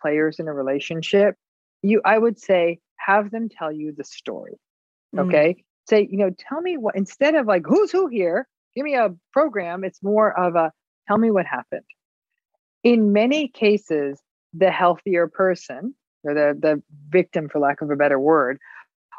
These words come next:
Speaker 1: will say, you know, "This became, this became impossible. You know,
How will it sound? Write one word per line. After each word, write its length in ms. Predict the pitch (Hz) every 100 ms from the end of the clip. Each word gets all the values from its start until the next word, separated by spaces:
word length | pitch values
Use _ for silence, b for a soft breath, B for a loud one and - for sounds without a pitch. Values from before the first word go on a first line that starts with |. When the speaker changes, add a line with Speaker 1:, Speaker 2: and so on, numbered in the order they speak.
| -
Speaker 1:
will 220 | 196 196
say, 580 | - 196 180 175 170 - 190
you 100 | 180
know, 380 | 165 160 165 - _
"This 180 | 175 -
became, 600 | 190 180 165 160 156 156 - _ _ -
this 140 | 170 -
became 320 | 170 185 160
impossible. 760 | 143 180 269 - 165 139 98 -
You 140 | 175
know, 260 | 160 160